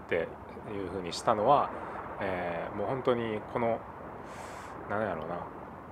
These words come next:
作業の負担を減らすというか、もう本当にハードル下げて、<clears throat> えー、続けるっていうことだけ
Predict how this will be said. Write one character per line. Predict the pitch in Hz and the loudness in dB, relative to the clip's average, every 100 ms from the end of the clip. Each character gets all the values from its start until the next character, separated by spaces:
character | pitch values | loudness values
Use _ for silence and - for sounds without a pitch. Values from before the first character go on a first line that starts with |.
| - | -12
作 | - 143 135 | 0 4 8
業 | 135 123 117 - - - - - - - - - - - - - - - 131 | 10 12 10 6 -4 -12 -10 -10 -10 -10 -10 -8 -10 -10 -10 -8 -8 -4 4
の | 131 101 - | 6 4 2
負 | - | 6
担 | 101 101 101 | 6 6 4
を | 107 | 4
減 | 113 | 8
ら | 107 98 | 8 8
す | - | 2
と | - | 0
い | 82 | 2
う | 78 | 2
か、 | - 82 - - - - | 2 0 0 -10 -10 -8
も | 95 | -4
う | |
本 | 120 | 0
当 | 117 | 2
に | 117 | 4
ハ | 101 113 | 8 8
ー | |
ド | 110 | 8
ル | 110 | 4
下 | 101 90 | 4 4
げ | 92 | 4
て、 | - 90 80 - - - - - - | 4 2 2 -2 -10 -8 -8 -8 -4
<clears throat> | 127 123 - - - - - - - - - - - - - - - - - - | -4 -4 -6 -10 -10 -10 -10 -12 -12 -12 -12 -12 -12 -10 -10 -12 -12 -12 -12 -6
え | 87 85 | -4 -2
ー、 | |
続 | - 123 135 | 0 2 4
け | 143 143 | 6 8
る | 143 - | 8 6
っ | - | 2
て | |
い | 95 | 2
う | 85 | 4
こ | - | 4
と | 120 | 4
だ | - 90 | 6 6
け | 110 101 | 10 8